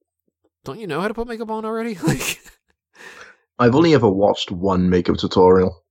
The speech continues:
Speaker 1: And it was for the girl in the video, right?
Speaker 2: Basically, yeah. Uh, Meg Turney was, um, doing it, and, uh, she had her boyfriend Gavin do the voiceover work for it, and it was pretty funny.
Speaker 1: <laughs> Yeah,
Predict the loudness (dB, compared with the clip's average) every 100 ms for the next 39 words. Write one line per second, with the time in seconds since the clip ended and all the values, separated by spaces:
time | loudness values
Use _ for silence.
0 | _ _ _ _ _ _ _ -10 -8 -8
1 | -8 -6 -6 -6 -8 -6 -6 -6 -8 -12
2 | _ _ _ _ _ _ _ _ _ _
3 | _ -20 -20 _ _ _ 0 2 2 0
4 | -4 -2 -2 -4 _ _ -20 -20 -20 -20
5 | _ 0 4 4 4 2 0 0 0 -2
6 | -4 -2 -2 -2 -4 0 0 0 -6 -20
7 | -20 _ -6 -2 2 2 2 2 4 4
8 | 2 2 0 0 2 2 2 0 -4 -10
9 | _ 0 0 4 2 4 2 2 2 2
10 | 2 2 2 0 -6 -8 -8 -4 -4 -6
11 | _ _ _ _ _ _ -12 -10 -8